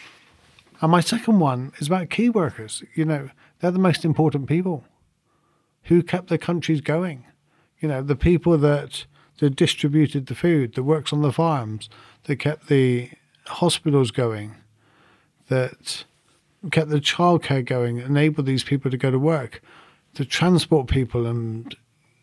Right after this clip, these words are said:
you know, the, okay, the supermarkets were open for their money and all, don't get me wrong, but the people working in the supermarkets to keep these things going,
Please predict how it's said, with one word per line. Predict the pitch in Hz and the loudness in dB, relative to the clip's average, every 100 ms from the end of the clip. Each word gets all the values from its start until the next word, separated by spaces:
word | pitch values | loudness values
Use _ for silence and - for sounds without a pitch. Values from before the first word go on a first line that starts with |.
| - | 0
you | 151 | 2
know, | 143 127 131 _ - | 2 0 -6 _ -4
the, | 143 127 120 - _ _ _ _ _ _ _ - | -2 -2 -6 -10 _ _ _ _ _ _ _ -4
okay, | 139 143 | -2 -2
the | 143 | -2
supermarkets | 120 180 180 170 139 135 123 | 2 2 4 2 0 -2 -4
were | 139 | 0
open | 147 143 135 | 0 2 -2
for | - 131 | -2 -2
their | 135 131 123 - - | 0 -2 -4 -8 -4
money | 139 143 143 | 0 0 0
and | 127 | -4
all, | 127 117 | -6 -6
don't | 143 139 | -6 -6
get | 135 | -8
me | 131 | -4
wrong, | 156 175 147 - _ - _ _ _ _ _ - | -4 -4 -8 -16 _ -20 _ _ _ _ _ -8
but | 143 | -8
the | 117 | -2
people | - 175 175 | 0 2 2
working | 160 180 - 165 | 4 2 2 0
in | 147 | 0
the | |
supermarkets | 131 135 117 120 - 117 - | -2 -4 -4 -4 -4 -8 -8
to | |
keep | 143 - 160 | -6 -4 -2
these | 151 135 | 0 -2
things | 151 143 113 | -2 -4 -2
going, | 156 156 151 120 - | -2 0 -2 -4 -14